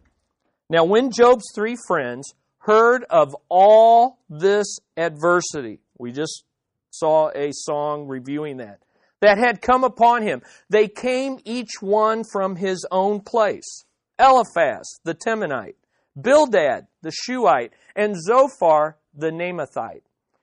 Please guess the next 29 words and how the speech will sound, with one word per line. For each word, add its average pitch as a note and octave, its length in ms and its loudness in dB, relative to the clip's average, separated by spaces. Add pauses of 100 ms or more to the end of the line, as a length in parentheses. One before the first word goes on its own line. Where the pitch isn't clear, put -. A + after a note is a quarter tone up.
(140)
And G#3 160 0
they G#3+ 140 4
made C4 420 -4
an C4+ 180 -6
appointment G#3 600 -4
together D3 760 -4 (260)
to E3+ 120 -2
come A#3 600 -2 (280)
to C#3 120 -4
sympathize B3 880 -4
with G3 260 -6
him F#3 300 -8 (240)
and E3+ 200 -2
comfort C3+ 440 -6
him. G2+ 180 -16 (640)
When G#3 160 4
they G#3 140 2
lifted C4 380 0
up B3 160 -2
their G#3+ 200 2
eyes G#3 420 -2 (140)
at E3 140 -6
a C3+ 80 -4
distance G3 720 -12 (400)
and D#3+ 280 -4
did C4+ 200 -4
not C4 320 -4
recognize G3+ 800 -8
him, A2 180 -20